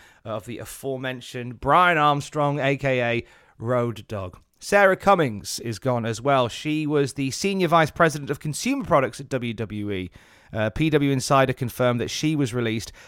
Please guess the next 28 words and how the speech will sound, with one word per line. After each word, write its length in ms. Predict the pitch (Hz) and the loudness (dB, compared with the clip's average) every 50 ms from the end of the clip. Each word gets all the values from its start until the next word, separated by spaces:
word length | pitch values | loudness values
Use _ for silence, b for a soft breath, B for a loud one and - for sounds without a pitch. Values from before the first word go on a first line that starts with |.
| B B | B B
having 260 | - 123 120 123 117 | 0 2 2 2 2
been 120 | 131 131 | 2 2
with 120 | 131 123 117 | 2 0 -2
the 40 | |
company 260 | - - 139 107 101 117 | -2 -4 -6 -6 -6 -8
since 200 | - 139 123 - | -8 -10 -12 -8
December 600 | - 147 139 - - - 165 180 185 180 180 170 | -6 -6 -4 -2 0 0 2 2 2 0 0 0
of 120 | 135 135 | 0 -2
two 160 | - - 165 | -6 -10 -12
thousand 460 | 139 - 156 147 143 147 139 147 147 | -8 -4 -2 0 0 0 -2 -2 -4
and 120 | 135 135 - - | -4 -6 -6 -6
eighteen. 800 | 156 139 139 127 - - - - 170 160 131 107 92 95 90 85 b b b b b b b b b b b b b b | -6 -6 -6 -6 -8 -10 -6 -4 -2 -2 -2 -2 -4 -6 -6 -8 b b b b b b b b b b b b b b
In 100 | - 127 | -2 0
a 100 | 135 139 | 0 0
statement 760 | 135 - - - - - 190 196 196 - 175 156 139 117 - - - 127 | 0 -2 -4 -4 2 4 4 4 4 2 2 2 2 0 -2 -4 -8 -8
from 400 | - - 160 165 170 175 170 - 139 | -6 0 2 4 4 4 2 -2 -2
W 320 | 151 151 139 127 127 123 | -2 -2 0 0 -2 -4
W 420 | 120 - 127 113 120 113 110 107 110 | -2 -4 -4 -4 -4 -6 -6 -4 -6
E, 120 | 104 98 | -6 -6
when 120 | 101 113 | -6 -8
it 120 | 113 - - | -8 -10 -10
comes 260 | - 131 127 123 117 | -10 -8 -8 -8 -6
down 240 | 104 123 120 117 113 | -4 -4 -2 -2 -4
to 140 | - 123 - | -6 -6 -2
all 260 | 107 127 131 135 131 | 0 0 0 0 0
of 120 | 117 - | -2 -4
these 280 | 120 117 113 113 98 - | -4 -4 -4 -6 -6 -8
releases 580 | 113 110 107 104 101 - - - 78 76 - | -8 -8 -6 -8 -8 -10 -12 -12 -12 -14 -14